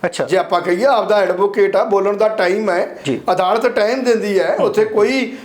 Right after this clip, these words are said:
Speaker 2: ਗਿਆਨੀ ਹਰਪ੍ਰੀਤ ਸਿੰਘ ਉਹਨਾਂ ਦਾ ਲਿੰਕ ਹੀ ਨਹੀਂ ਬਣਦਾ ਅਦਾਲਤ ਦੇ ਨਾਲ ਤਾਂ ਕੋਈ ਵੀ।
Speaker 1: ਹੂੰ, ਹੂੰ, ਹੂੰ।
Speaker 2: ਨਾ ਹੀ ਉਹ ਡੇਟ ਤੇ ਆਉਂਦੇ ਨੇ,
Speaker 1: ਹੂੰ, ਜੀ।
Speaker 2: ਕੋਈ ਤਰੀਕ ਤੇ ਨਹੀਂ ਆ ਰਹੇ।
Speaker 1: ਹੂੰ।
Speaker 2: ਨਾਲੇ ਉੱਥੇ ਕਿਸੇ ਨੇ ਇਹਨਾਂ ਦਾ ਮੂੰਹ ਥੋੜ੍ਹਾ ਫੜ ਲੈਣਾ ਹੈ।
Speaker 1: ਜੀ।
Speaker 2: ਜੇ ਆਪਾਂ ਅੱਜ ਆਪਾਂ ਚੈਨਲ ਤੇ ਬੋਲ ਸਕਦੇ ਹਾਂ, ਦੇਖੋ ਨਾ ਜੀ,
Speaker 1: ਹੂੰ, ਹੂੰ।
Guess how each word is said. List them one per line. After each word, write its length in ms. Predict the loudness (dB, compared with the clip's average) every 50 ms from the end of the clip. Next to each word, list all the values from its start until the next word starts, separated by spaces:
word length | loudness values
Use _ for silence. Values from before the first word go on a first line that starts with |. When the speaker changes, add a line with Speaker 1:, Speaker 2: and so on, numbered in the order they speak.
| -14 -10 -2 0
Speaker 2:
ਗਿਆਨੀ 280 | 0 0 0 0 2
ਹਰਪ੍ਰੀਤ 380 | 2 0 0 0 0 -2 0 0
ਸਿੰਘ 220 | -2 0 0 2
ਉਹਨਾਂ 180 | 0 2 2 0
ਦਾ 80 | 0
ਲਿੰਕ 280 | 0 0 -2 -2 0 -2
ਹੀ 60 | 0
ਨਹੀਂ 100 | 0 2
ਬਣਦਾ 240 | 2 2 2 2 2
ਅਦਾਲਤ 320 | 2 2 2 2 2 2
ਦੇ 80 | 2 2
ਨਾਲ 180 | 2 2 0 2
ਤਾਂ 140 | 0 0
ਕੋਈ 220 | 0 0 -2 -2 -2
ਵੀ। 140 | -6 -8 -6 -6
Speaker 1:
ਹੂੰ, 220 | -4 -4 -4 -6 -8 -6
ਹੂੰ, 180 | -6 -6 -6 -6 -8
ਹੂੰ। 140 | -10 -12 -12 -14 -20 -20 -18 -12 -4 -2
Speaker 2:
ਨਾ 220 | 0 0 0 2
ਹੀ 80 | 2 2
ਉਹ 80 | 2 4
ਡੇਟ 300 | 4 2 2 2 0 0
ਤੇ 100 | 0 2
ਆਉਂਦੇ 260 | 2 2 2 2 0
ਨੇ, 120 | 0 -4 -6 -12 -10 -6 -4
Speaker 1:
ਹੂੰ, 260 | -4 -4 -4 -8 -12 -12 -6
ਜੀ। 120 | -2 -2 2
Speaker 2:
ਕੋਈ 160 | 2 0 0
ਤਰੀਕ 300 | 2 0 0 0 0 0
ਤੇ 120 | 0 2
ਨਹੀਂ 140 | 2 2 2
ਆ 100 | 2 2
ਰਹੇ। 180 | 2 0 -2 -2 -6 -8 -6
Speaker 1:
ਹੂੰ। 140 | -6 -4 0 0
Speaker 2:
ਨਾਲੇ 200 | 0 2 2 2
ਉੱਥੇ 260 | 2 2 2 0 0
ਕਿਸੇ 260 | 0 0 0 0 0
ਨੇ 100 | 2 2
ਇਹਨਾਂ 180 | 2 2 2 2
ਦਾ 80 | 2
ਮੂੰਹ 220 | 2 2 0 0 2
ਥੋੜ੍ਹਾ 200 | 2 2 2 2
ਫੜ 160 | 2 2 2
ਲੈਣਾ 200 | 2 2 2 0
ਹੈ। 80 | -2 -4 -10 -16 -18 -10 -6
Speaker 1:
ਜੀ। 140 | -2 -2 -2
Speaker 2:
ਜੇ 160 | 0 0 2
ਆਪਾਂ 440 | 2 2 2 2 0 0 2 2 0
ਅੱਜ 160 | 0 2 2
ਆਪਾਂ 240 | 2 2 2 2 2
ਚੈਨਲ 320 | 2 2 0 2 0 0
ਤੇ 140 | 2 2 2
ਬੋਲ 240 | 4 4 2 2 2
ਸਕਦੇ 340 | 0 -2 -4 -4 -4 -4 -2
ਹਾਂ, 60 | -2
ਦੇਖੋ 220 | -2 -2 0 0
ਨਾ 100 | 0 0
ਜੀ, 260 | 0 -2 -4 -4 -4 -4
Speaker 1:
ਹੂੰ, 180 | -4 -4 -4 -4
ਹੂੰ। 140 | -4 -6 -2